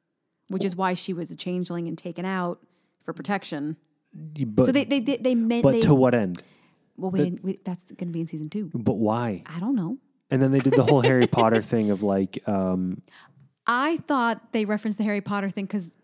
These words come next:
Speaker 1: it was r-, real
Speaker 2: No.
Speaker 1: in their world.
Speaker 2: No.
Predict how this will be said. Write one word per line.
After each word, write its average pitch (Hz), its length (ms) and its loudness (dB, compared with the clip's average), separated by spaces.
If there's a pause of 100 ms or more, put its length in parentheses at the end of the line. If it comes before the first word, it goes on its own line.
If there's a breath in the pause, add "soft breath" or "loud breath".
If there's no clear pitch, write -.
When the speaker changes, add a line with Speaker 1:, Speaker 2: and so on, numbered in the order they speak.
(160)
Speaker 1:
it 196 60 -2
was 185 220 -4 (140)
r-, 170 200 -10 (280)
real 175 680 -6 (280)
Speaker 2:
No. 101 420 2
Speaker 1:
in 196 120 -4
their 175 160 -2
world. 135 420 -6
Speaker 2:
No. 98 340 -2